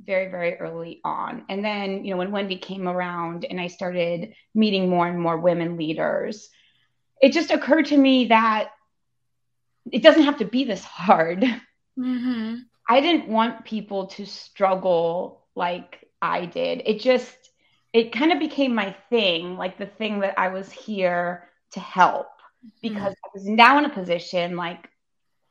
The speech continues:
Speaker 1: ten or twelve years into my career,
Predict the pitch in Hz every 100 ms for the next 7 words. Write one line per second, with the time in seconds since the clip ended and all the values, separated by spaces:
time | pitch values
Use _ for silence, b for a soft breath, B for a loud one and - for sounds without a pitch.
0 | _ 208 202 196 180 180 - - 185 180
1 | 185 180 180 180 175 175 175 165 - 202
2 | 202 214 185 170 170